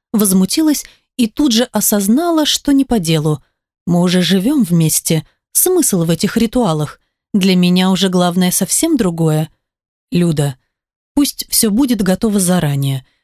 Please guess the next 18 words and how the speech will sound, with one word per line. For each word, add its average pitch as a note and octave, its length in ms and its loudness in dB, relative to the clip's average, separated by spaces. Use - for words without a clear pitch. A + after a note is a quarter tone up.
Нужно E3 680 2
уже E3 360 0
заниматься E3 580 0
организацией E3 800 0
свадьбы. D#3+ 640 -2
Два-три B3+ 460 0
месяца B3 540 0
пролетят F3 760 -2
незаметно". F#3 760 0
"Глеб", G3+ 400 -2
остановила F#3 600 0
я F3+ 200 2
его, G#3 320 0
тот - 280 -4
удивленно C4+ 600 2
посмотрел G3 540 0
на D#3+ 80 2
меня. E3 400 0